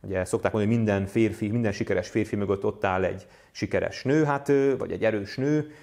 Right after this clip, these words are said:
Lehet, hogy Mészáros Lőrinc esetében is, ö, igazolódik ez a tétel, de az biztos, hogy a környezetünk tudja ránk a legnagyobb hatást gyakorolni. És jelen pillanatban Mészáros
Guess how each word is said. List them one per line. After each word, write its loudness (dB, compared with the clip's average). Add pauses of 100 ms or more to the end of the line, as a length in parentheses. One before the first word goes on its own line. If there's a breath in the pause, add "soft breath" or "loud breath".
(500 loud breath)
Lehet, -6
hogy 0
Mészáros -4
Lőrinc -4
esetében -8
is, -12
ö, -6 (100)
igazolódik 0
ez -2
a 0
tétel, 2
de 2
az 4
biztos, 0
hogy 0
a 2
környezetünk 2
tudja 0
ránk 0
a -6
legnagyobb 0
hatást -2
gyakorolni. -8
És -8
jelen 4
pillanatban 2
Mészáros -2